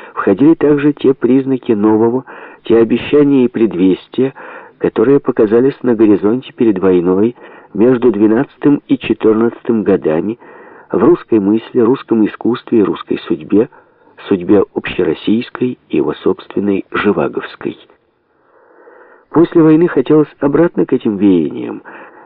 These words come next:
для их возобновления и продолжения, как тянуло из отлучки назад домой. Новое было также предметом мыслей второго круга, но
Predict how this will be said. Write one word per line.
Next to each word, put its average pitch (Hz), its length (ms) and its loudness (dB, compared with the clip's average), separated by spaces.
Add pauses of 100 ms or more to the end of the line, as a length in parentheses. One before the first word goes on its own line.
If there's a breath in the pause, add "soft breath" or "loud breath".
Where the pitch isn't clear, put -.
(140 loud breath)
для 87 180 0
их 139 360 2
возобновления 113 840 0
и - 40 -2
продолжения, 104 880 0 (440 loud breath)
как - 200 -4
тянуло 117 520 0 (140)
из 101 160 -2
отлучки 104 460 -2
назад 95 380 -4
домой. 80 440 -4 (1000)
Новое 190 500 2
было 160 280 2
также 151 260 0
предметом 135 600 0 (320 loud breath)
мыслей 151 420 2
второго 160 460 0
круга, - 440 -2 (680 loud breath)
но 180 320 0